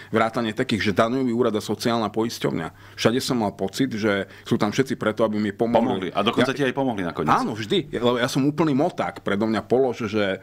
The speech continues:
Speaker 1: predtlačený formulár a moje I Q klesne na bod mrazu v tom okamihu. Sa zaseknem. Vždy, „Kľud, nebojte sa“, vyplnili, pomohli. Ešte tak, aby čo najlepšie bolo. Čiže pre mňa toto bolo, že ťažký šok.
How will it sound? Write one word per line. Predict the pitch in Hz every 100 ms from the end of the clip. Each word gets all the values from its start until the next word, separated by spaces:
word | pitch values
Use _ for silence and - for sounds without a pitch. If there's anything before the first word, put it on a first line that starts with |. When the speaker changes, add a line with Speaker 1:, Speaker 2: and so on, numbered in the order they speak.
| -
Speaker 1:
predtlačený | 101 110 - 123 - 143 113
formulár | - 90 98 131 151 110
a |
moje | 107 107
I | 110
Q | 117 113 -
klesne | 110 117
na | 107 110
bod | 110
mrazu | 110 120 104
v | -
tom | 90 85
okamihu. | 92 92
Sa | 87 98
zaseknem. | 104 - - 98 92 82 - - -
Vždy, | 98 127 151 120 110 - - -
„Kľud, | 185 202 160
nebojte | 165 160 147
sa“, | 127 113
vyplnili, | 165 156 147 117 113
pomohli. | 139 143 139 135 110 - -
Ešte | 120 143
tak, | 143 135
aby | 117
čo | 110 107
najlepšie | 104 101 104 - 87
bolo. | 95 92 -
Čiže | 110 -
pre | 104 98
mňa | 110 123
toto | 98 110 95
bolo, | 92 92
že | 90
ťažký | - 92 - 76
šok. | 73 101 -